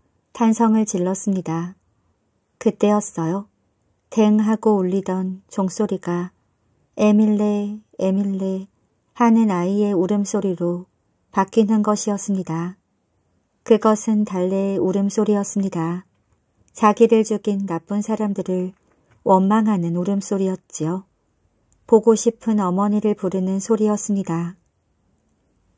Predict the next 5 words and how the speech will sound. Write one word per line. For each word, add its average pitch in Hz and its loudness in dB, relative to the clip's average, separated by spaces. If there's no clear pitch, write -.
에밀레 226 4
종소리를 214 0
들은 190 -4
사람들의 220 2
가슴은 175 -4